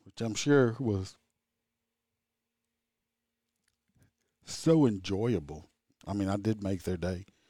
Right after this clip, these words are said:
They did get to eat, uh, meet, get to eat, get, did get to meet the Iceman. And I'm assuming that's why, sh-, I mean, that she wanted to meet me, since, uh, she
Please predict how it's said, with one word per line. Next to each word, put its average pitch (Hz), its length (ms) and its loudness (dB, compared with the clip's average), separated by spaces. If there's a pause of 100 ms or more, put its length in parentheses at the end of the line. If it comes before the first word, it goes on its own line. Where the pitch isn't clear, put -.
(260)
They 92 100 -4
did 87 220 -4
get 90 120 -8
to 80 60 -8
eat, 82 200 -12
uh, - 180 -10 (180)
meet, 98 320 -8
get 98 200 -6
to 82 160 -8
eat, 85 220 -10 (1300)
get, 101 320 -6
did 123 160 4
get 120 140 2
to 101 120 2
meet 110 560 2 (140)
the 101 200 -2
Iceman. 87 760 -4 (1400)
And 101 160 -2
I'm 95 320 -6
assuming 147 380 6
that's 107 240 4
why, 120 480 4
sh-, - 120 -10 (120)
I 104 60 -4
mean, 107 180 0
that 101 140 0
she 110 180 -4
wanted 101 400 -4
to 123 160 -2
meet 127 260 0
me, 135 240 -2 (560)
since, 98 420 -4
uh, 90 320 -4 (200)
she 90 220 -6